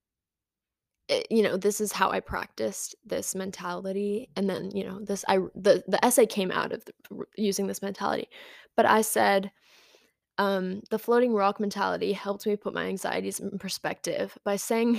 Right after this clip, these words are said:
<laughs> to myself, 'Nothing truly matters, Earth is a floating rock.'" Um, and I took this gra-, with a grain of salt,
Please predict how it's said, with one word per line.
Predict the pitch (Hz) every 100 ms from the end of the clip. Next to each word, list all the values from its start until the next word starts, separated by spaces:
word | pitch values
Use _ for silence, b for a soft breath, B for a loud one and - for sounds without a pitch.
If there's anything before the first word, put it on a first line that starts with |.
| 220
<laughs> | 226
to | -
myself, | 214 208 - 185 190
'Nothing | 208 233 269 254
truly | 254 247
matters, | 220 190 190 196 - -
Earth | 202 -
is | 202
a |
floating | - 208 190 185
rock.'" | - - - _ b b b b b _ 202
Um, | 202 185 190 -
and | 208 202
I | 208 202
took | - 269 254
this | 254
gra-, | - 208 -
with | 214 208
a |
grain | 190 185
of | 190
salt, | - 277 277 -